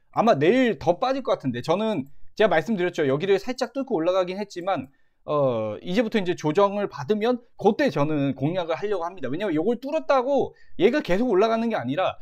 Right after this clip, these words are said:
지금 이제 조정을 받으면 바닥권이 이 바닥을 깨지는 않을 확률이 높아진 거예요. 예, 아시겠죠? 그래서 다시 요 밑으로 내려와서 저는 이천이백 선부터 이제 공략을 하려고 하는 겁니다. 그래서 이천이백까지는 저는 떨어질 가능성이 지금 있다라고 보고 있는 거예요.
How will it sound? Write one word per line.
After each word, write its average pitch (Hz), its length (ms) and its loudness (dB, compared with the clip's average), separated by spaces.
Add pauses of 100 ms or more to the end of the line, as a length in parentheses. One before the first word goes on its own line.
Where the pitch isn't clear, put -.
(160)
지금 254 300 2
이제 202 140 -2
조정을 180 400 -2
받으면 147 480 -4 (220)
바닥권이 214 1040 0 (180)
이 180 420 -4 (240)
바닥을 247 500 2
깨지는 320 500 0
않을 180 260 2
확률이 240 320 -2
높아진 196 420 -4
거예요. 104 400 -4 (300)
예, 120 140 -4
아시겠죠? 143 440 -2
그래서 135 380 2 (240)
다시 220 340 0
요 175 120 2
밑으로 160 340 -4
내려와서 151 640 0 (160)
저는 170 240 -2
이천이백 156 800 -4 (200)
선부터 196 720 -2 (160)
이제 143 300 -4
공략을 156 420 -2
하려고 208 320 -4
하는 202 180 -12
겁니다. 139 260 -4
그래서 127 200 -8
이천이백까지는 156 840 -6
저는 135 280 -4
떨어질 214 320 -4
가능성이 165 500 -6
지금 139 220 -8
있다라고 208 380 -2
보고 151 200 -8
있는 135 220 -6
거예요. 110 320 -8